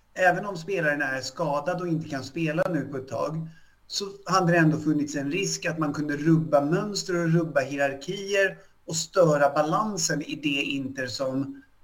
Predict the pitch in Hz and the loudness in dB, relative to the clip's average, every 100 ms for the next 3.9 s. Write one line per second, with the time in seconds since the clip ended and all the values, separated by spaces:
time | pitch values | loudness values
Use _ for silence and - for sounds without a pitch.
0 | - - - 165 - 143 - - - - | -20 -4 0 0 0 0 0 -6 -20 -18
1 | 131 165 190 190 - 196 156 147 131 139 | 2 4 6 4 0 -4 -2 -4 -6 -8
2 | 147 175 226 147 120 - 98 - - - | -4 0 2 2 -2 -6 -8 -10 -20 -20
3 | - - - - - 156 151 147 147 | -20 -20 -14 -6 0 2 6 6 4